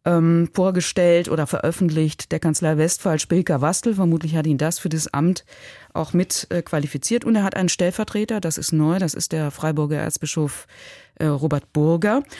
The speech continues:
Und zudem wird diesen beiden Bischöfen ein Expertenrat an die Seite gestellt. Auch das ist neu. Es gibt also dann zu den über zwanzig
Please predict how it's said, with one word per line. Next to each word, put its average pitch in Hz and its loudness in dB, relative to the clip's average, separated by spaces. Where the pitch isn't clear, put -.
Und 254 4
zudem 208 4
wird 214 0
diesen 208 4
beiden 175 4
Bischöfen 190 0
ein - -2
Expertenrat 113 -4
an 139 -2
die 131 -4
Seite 113 -4
gestellt. 107 -4
Auch - -6
das 156 -2
ist - -2
neu. 170 4
Es 180 -2
gibt - -4
also 151 -2
dann 151 0
zu 160 -4
den 151 2
über 156 0
zwanzig 160 -2